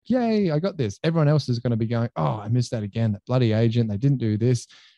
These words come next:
So we're, we're easy to hate. And, and, and I understand that. But one of the, the best tips I think I can really give with this is if you can, once you've al-, already started talking with the agent,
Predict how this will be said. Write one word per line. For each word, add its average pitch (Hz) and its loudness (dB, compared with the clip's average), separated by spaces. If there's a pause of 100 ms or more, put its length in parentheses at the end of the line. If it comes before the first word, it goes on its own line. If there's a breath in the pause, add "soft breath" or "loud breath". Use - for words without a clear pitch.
(100)
So - 2
we're, 156 6
we're 156 0
easy 143 4
to 120 0
hate. - -10 (280)
And, 123 2
and, 156 4
and 170 4
I 180 4
understand 101 -2
that. 95 -16 (400 soft breath)
But 139 4
one 147 6
of 190 8
the, 156 8
the 123 4
best 139 2
tips - 0
I 110 2
think 110 2
I 107 2
can 107 0
really 101 -2
give 156 -2
with 147 0
this 107 -2
is 123 2 (400 soft breath)
if 151 2
you 220 4
can, 135 0
once 156 -2
you've 160 -2
al-, 120 0
already 156 4
started 135 -2
talking 107 -4
with 117 0
the 117 2
agent, 131 0